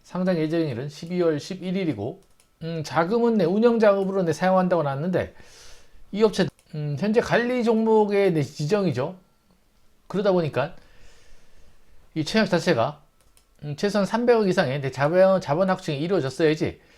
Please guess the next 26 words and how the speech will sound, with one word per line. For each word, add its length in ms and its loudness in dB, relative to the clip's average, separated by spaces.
어, 100 -4
관리 280 2
종목의 360 0
해제가 320 0
되는데, 340 -4
뭐, 160 -6
그거는 460 -2
충분히 260 -4
넘겨가지고 460 -2
일단 200 -6
관리 220 -2
종목, 400 -6
어, 140 -8
해제 180 0
조건은 420 -2
맞췄다고 400 -2
하고요. 400 -2
시가총액이 520 2
좀 120 -2
많죠. 460 0
네, 80 -4
삼천억이면은, 800 -4
네, 160 -12
조금 400 -12
부담스러운 500 -4
수준인데, 640 -6